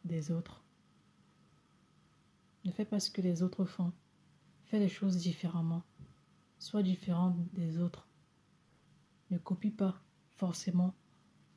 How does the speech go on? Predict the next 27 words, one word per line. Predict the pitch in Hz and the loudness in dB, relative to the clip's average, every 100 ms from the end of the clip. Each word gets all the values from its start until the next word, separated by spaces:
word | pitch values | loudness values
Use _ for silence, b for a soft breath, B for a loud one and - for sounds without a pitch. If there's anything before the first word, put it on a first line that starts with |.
| _ _ _ | _ _ _
ce | - | -4
que | 185 | 0
tu | 196 - | 0 0
vois | 180 190 | 0 0
à | 208 | 2
l'extérieur. | 175 - - 170 175 180 - _ _ _ _ _ _ _ _ _ - - - _ _ _ _ _ _ _ _ _ _ _ 185 | 0 0 -2 2 2 2 -2 _ _ _ _ _ _ _ _ _ -20 -20 -20 _ _ _ _ _ _ _ _ _ _ _ -4
Ne | 170 | -2
copie | - 175 214 | -2 -2 0
pas | 214 190 | 2 0
surtout. | - 185 - 180 - _ _ _ _ _ _ _ _ _ _ _ _ _ _ _ _ - - _ _ - | -2 -6 -2 -2 -2 _ _ _ _ _ _ _ _ _ _ _ _ _ _ _ _ -20 -20 _ _ -4
Parce | 185 - | -2 0
que | 214 214 202 - _ _ _ _ _ _ _ | 0 0 0 -10 _ _ _ _ _ _ _
être | 220 220 185 | -2 0 4
dans | 190 | 4
la | 180 | 4
tendance, | 180 165 175 175 - - _ _ _ _ _ _ _ _ _ _ _ _ _ _ _ _ | 4 2 4 2 -2 -10 _ _ _ _ _ _ _ _ _ _ _ _ _ _ _ _
c'est | - - 170 | -6 -2 2
plus | 202 | 6
mauvais | 190 170 165 180 - - | 8 8 4 0 -2 -8
parce | 165 - | -8 -4
qu'on | 190 202 | 0 2
copie | 196 170 - 180 - _ _ _ _ _ | 2 2 0 -2 -2 _ _ _ _ _
ce | - 175 | -6 -4
que | - | 0
les | 190 175 | 2 2
autres | 175 - 180 | 0 -2 -6
font. | - | -6